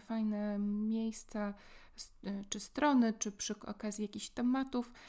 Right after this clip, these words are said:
wytłumaczone fajnie właśnie aspekty gramatyczne, mm, więc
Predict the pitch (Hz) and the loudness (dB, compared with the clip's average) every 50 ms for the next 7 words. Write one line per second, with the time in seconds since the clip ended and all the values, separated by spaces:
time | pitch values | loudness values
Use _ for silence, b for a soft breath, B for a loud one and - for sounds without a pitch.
0 | B B B B - 202 - 240 240 240 - - 233 233 226 220 214 208 214 - | B B B B -14 -6 -4 -4 -4 -2 -4 -2 0 2 2 2 0 0 -2 -2
1 | 220 226 214 214 208 208 208 - 202 196 196 196 196 196 196 196 190 196 196 185 | 0 0 0 0 0 -2 -4 -6 -6 -4 -2 -2 -2 -4 -4 -6 -6 -8 -10 -10
2 | - - 202 202 196 - - - - - - - - _ - - - 208 - - | -8 -8 -6 -6 -6 -8 -10 -16 -18 -20 -20 -20 -20 _ -10 -6 -4 -4 -2 -2
3 | - 233 - - 202 202 220 214 202 202 196 190 - - - - - 233 277 339 | -4 -6 -6 -6 -6 -4 -2 -2 0 -2 -2 -4 -8 -10 -10 -4 -2 0 0 0
4 | 330 B B B B B B B B B _ - 214 226 226 233 233 233 233 233 | -2 B B B B B B B B B _ -2 0 0 2 2 2 2 0 0
5 | 233 240 254 254 247 - - | 0 2 2 2 2 0 -2